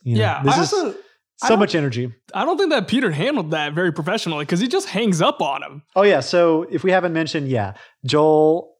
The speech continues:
Speaker 1: was led to believe that i-, if he wanted to leave at any time, he could. And as it turns out, it's not the case.
Speaker 2: Complete
Speaker 1: Oh, what, no,
Speaker 2: lie.
Speaker 1: what's the thing? It's, uh,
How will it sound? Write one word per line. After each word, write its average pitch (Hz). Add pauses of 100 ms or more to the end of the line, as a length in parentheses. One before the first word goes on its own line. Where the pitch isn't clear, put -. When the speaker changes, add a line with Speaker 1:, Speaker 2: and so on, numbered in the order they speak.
Speaker 1:
was 127
led 151
to 196
believe 156
that 131
i-, - (100)
if 123
he 143
wanted 139
to 143
leave 139
at 123
any 156
time, 156 (140)
he 143
could. 190 (440)
And 131
as 131
it 131
turns 143
out, 147 (440)
it's -
not 120
the 135
case. 226 (200)
Speaker 2:
Complete 214
Speaker 1:
Oh, 202 (120)
what, 226
no, 247
Speaker 2:
lie. 226
Speaker 1:
what's 240
the 240
thing? 233
It's, 196
uh, 180